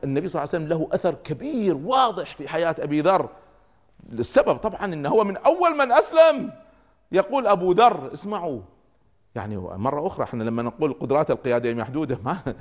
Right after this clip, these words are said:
ما نتكلم عن فضله، ما نتكلم عن مكانته في الدين، من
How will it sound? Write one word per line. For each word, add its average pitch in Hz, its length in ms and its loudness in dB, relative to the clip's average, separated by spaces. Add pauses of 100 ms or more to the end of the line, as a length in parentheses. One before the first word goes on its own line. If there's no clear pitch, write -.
(140)
ما 151 120 0
نتكلم 190 320 -2
عن 156 120 -2
فضله، 190 300 0
ما 165 140 0
نتكلم 202 360 -2
عن 170 120 -2
مكانته 180 420 0
في 156 80 0
الدين، 175 460 -2
من 151 140 -4